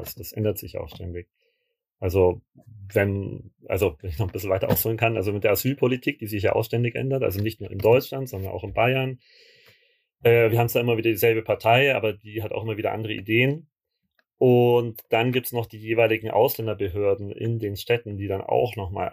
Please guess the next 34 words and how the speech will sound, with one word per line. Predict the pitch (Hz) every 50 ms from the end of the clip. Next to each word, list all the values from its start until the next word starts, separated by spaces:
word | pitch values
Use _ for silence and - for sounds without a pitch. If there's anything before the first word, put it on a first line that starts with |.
| -
eigens | - 92 92 95 92 92 90 90 - - -
walten | 87 85 90 95 90 - 92 87
und | 90 87
falten | - - - 90 87 90 - - 101 -
können. | _ - - - 92 87 - _ _ _
Und, | - - 95 95 92 92 90 87 - -
ähm, | - 95 92 92 92 95 95 92 90 90 - _ _ _ _ _ _ _ _ _ _ _ _ _ _ _ _
äh, | - 101 101 101 98
dementsprechend | 107 107 110 104 - 113 110 107
sind | 107 104
wir | 113 -
da | 101 98
sehr | - 110 113 120 -
oft | 107 - - -
abhängig | - 117 - 135 127 113 98 -
von | - 98 101
und | 110 104 95
das | 101 -
ändert | - 113 117 135 120 -
sich | 98 82 -
immer | - 92 90 85
wieder. | 90 90 90 90
Also | 87 87 90 95
je | 92 90 95 98 104 113
nachdem, | 113 117 113 - 123 117 117 -
auch | 127 110 -
wenn | 113
jetzt | - - -
grad | 98 90 87 -
Pflegekräfte | - 113 120 120 120 113 107 - - 107 104 - - 101
gesucht | 92 95 - 139 143 - -
werden | 127 123 120 117 -
oder | - 95 95
nicht. | 120 156 175 - - - - _